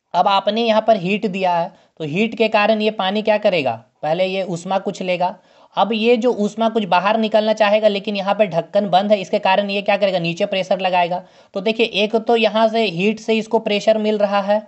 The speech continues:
पानी को, और ऊपर से भी इसको प्रेशर मिल रहा है। लेकिन इस केस में क्या था, पानी केवल नीचे से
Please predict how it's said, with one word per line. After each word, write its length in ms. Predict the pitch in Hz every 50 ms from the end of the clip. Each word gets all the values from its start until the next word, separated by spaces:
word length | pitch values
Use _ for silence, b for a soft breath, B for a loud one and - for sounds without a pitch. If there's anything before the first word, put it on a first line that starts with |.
| _ _ -
पानी 240 | 160 156 165 185 180
को, 160 | 180 196 196
और 220 | 175 180 196 - -
ऊपर 280 | 196 196 170 226 233
से 160 | 226 233 233
भी 100 | 214 233
इसको 180 | 226 226 - 226
प्रेशर 380 | 220 220 196 185 - - 185 185
मिल 260 | 175 170 165 151 147 127
रहा 140 | 123 113
है। 140 | 110 104 - b b b b b b
लेकिन 180 | 180 170 202 214
इस 120 | 240 233
केस 200 | 226 240 226 233
में 100 | 240 233 220
क्या 140 | 240 226 220
था, 80 | 208 170
पानी 360 | - 190 180 185 190 214 220
केवल 240 | 220 220 220 226 220
नीचे 320 | 214 202 196 185 - 233 226
से 200 | - 233 233